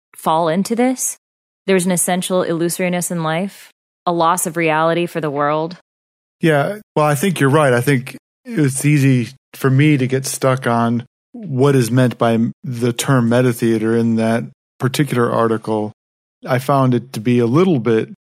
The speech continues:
Speaker 2: hard because, again, it seemed kinda stuck on a scholarly debate about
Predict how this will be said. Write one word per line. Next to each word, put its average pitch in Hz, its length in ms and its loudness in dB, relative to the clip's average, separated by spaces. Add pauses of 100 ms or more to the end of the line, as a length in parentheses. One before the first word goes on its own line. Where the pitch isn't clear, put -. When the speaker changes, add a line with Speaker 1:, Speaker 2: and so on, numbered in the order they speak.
(140)
Speaker 2:
hard 117 600 2 (100)
because, 123 680 2 (460)
again, 139 280 0
it 131 100 4
seemed 127 280 0
kinda 110 540 -2 (460)
stuck 139 480 -2
on 120 180 2
a 110 80 0
scholarly 120 1000 0 (500)
debate 110 640 0 (180)
about 113 460 -2